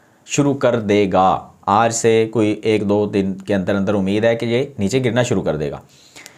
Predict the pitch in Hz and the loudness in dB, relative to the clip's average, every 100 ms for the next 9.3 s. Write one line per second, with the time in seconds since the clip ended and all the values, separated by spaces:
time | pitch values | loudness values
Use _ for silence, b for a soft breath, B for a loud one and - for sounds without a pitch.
0 | B B 135 196 139 113 156 196 190 185 | B B 0 2 2 2 2 2 2 2
1 | 180 196 170 151 185 165 151 151 156 165 | 0 0 0 0 -2 0 0 2 2 2
2 | 165 170 123 107 160 160 101 73 90 101 | 0 -2 0 0 0 0 2 0 -2 0
3 | 120 143 139 135 135 135 104 117 127 123 | 0 0 0 0 2 0 2 2 2 -2
4 | 139 131 120 113 107 110 117 113 117 113 | -2 0 0 2 0 0 -2 -2 -2 -2
5 | 110 - - 131 127 120 113 104 107 107 | -6 -6 -4 -2 0 0 -2 -4 -2 -2
6 | 107 104 98 98 95 98 95 95 98 90 | -2 -2 -2 -2 -2 0 0 0 -2 -2
7 | - 147 - - 190 - 214 202 165 139 | -2 -8 -8 -8 -4 0 0 0 2 2
8 | 147 156 165 185 139 127 165 151 143 156 | 0 -2 0 0 0 -2 -2 0 0 0
9 | 143 90 - | 0 -2 -6